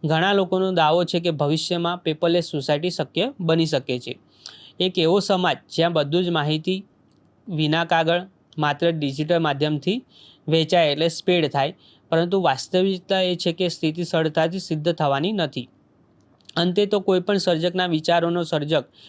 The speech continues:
એટલે કે આપણે વાત કરી કે કોઈ પણ સર્જક હોય તેના જે પબ્લિશિંગ, અ, જર્નલ હોય, રિસર્ચ પેપર હોય, બુક હોય,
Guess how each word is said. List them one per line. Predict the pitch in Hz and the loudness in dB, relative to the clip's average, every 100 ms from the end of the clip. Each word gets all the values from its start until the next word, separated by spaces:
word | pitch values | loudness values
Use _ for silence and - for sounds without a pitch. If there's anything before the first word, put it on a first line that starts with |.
| - | -8
એટલે | 160 160 | -4 0
કે | 175 | 2
આપણે | 165 175 | 2 4
વાત | 156 156 | 2 0
કરી | - 165 | 0 -2
કે | 156 147 165 - - - | -2 -2 -4 -6 -18 -20
કોઈ | _ 160 | _ 0
પણ | 156 175 | 2 0
સર્જક | 160 151 160 | 2 2 0
હોય | 160 165 | 0 0
તેના | 160 151 156 156 | 2 2 2 0
જે | 151 156 156 156 151 - 233 202 - | 0 -2 0 -2 -4 -10 -20 -10 -4
પબ્લિશિંગ, | 147 156 156 160 160 | 0 0 0 -2 0
અ, | 156 151 147 - - | 0 0 0 -2 -6
જર્નલ | 151 147 135 147 143 | -4 -2 0 0 0
હોય, | 143 139 139 | 0 0 0
રિસર્ચ | 135 143 135 - | -4 -4 -6 -4
પેપર | 143 143 143 | -4 0 0
હોય, | 139 139 | 0 0
બુક | 143 143 139 | -2 -4 0
હોય, | 143 | -2